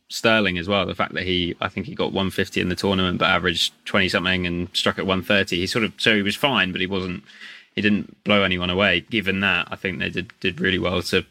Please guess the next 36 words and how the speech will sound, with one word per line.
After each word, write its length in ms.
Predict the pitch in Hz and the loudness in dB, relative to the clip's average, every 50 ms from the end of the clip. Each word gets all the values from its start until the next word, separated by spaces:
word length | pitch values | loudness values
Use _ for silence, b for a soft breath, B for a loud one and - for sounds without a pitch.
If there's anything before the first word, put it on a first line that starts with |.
| _ | _
finish 340 | - - 104 101 92 - - | -6 -2 0 0 2 2 0
as, 240 | 92 85 - - - - | 0 -2 -2 -4 -2 0
as 180 | - 87 - | -2 0 2
well 180 | - 98 95 92 | 2 2 2 2
as 80 | 85 | 2
they 120 | 95 92 87 | 2 0 2
did. 240 | 80 98 95 90 92 | 4 4 4 4 2
And 100 | 90 90 | 0 -4
I 40 | |
think, 220 | 85 - 104 95 92 | -4 -4 -4 -4 -4
again, 340 | 92 - 101 95 92 92 - B B B B B B B | 0 2 2 2 2 -2 -6 B B B B B B B
they 100 | - 120 | 0 0
probably 220 | - 175 165 147 117 | 2 2 2 2 2
got 180 | 110 107 - | 2 0 0
screwed 280 | - - - 120 113 101 98 101 107 - | 0 0 2 2 2 2 0 -2 -2 -2
a, 60 | - | 0
a 20 | 107 | 0
little 220 | 113 139 135 113 | 2 2 2 2
bit 200 | 90 98 87 - | 2 0 0 0
by 160 | - 92 90 | 0 -2 0
the 100 | 87 90 | 0 -2
schedule 400 | - - 117 110 95 95 95 85 | -2 0 0 0 2 0 -4 -4
because 260 | 73 - - - 90 82 | -6 -8 -8 -8 -4 -2
they 100 | 95 95 | 0 2
won 200 | 107 110 107 98 | 2 2 2 2
that 160 | 92 - - | 0 0 0
game, 380 | 101 98 95 92 92 92 90 - _ _ _ | 2 2 2 2 0 -2 -4 -8 _ _ _
um, 400 | - 98 92 92 92 90 90 90 | -4 -2 -2 -2 -2 -4 -4 -6
to 100 | - 101 | -6 -8
qualify, 720 | - - 113 107 101 95 - - 90 87 85 87 87 87 - b b b b b b b b b _ - | -6 -2 0 0 2 0 0 -2 -2 0 0 0 -2 -4 -6 b b b b b b b b b _ -4
uh, 220 | - 92 90 90 80 64 | 0 2 2 2 2 0
against 280 | 82 92 92 - - | 0 0 -2 -2 -2
West 260 | 92 90 90 - - | -2 -2 -2 0 0
Indies. 520 | 110 110 104 92 90 90 87 87 85 - - | 0 2 2 2 0 -2 -2 -2 -4 -4 -2
And 220 | - 95 92 95 98 | -2 0 0 2 2
then 380 | 95 92 90 87 87 87 78 | 2 2 0 0 -2 -4 -6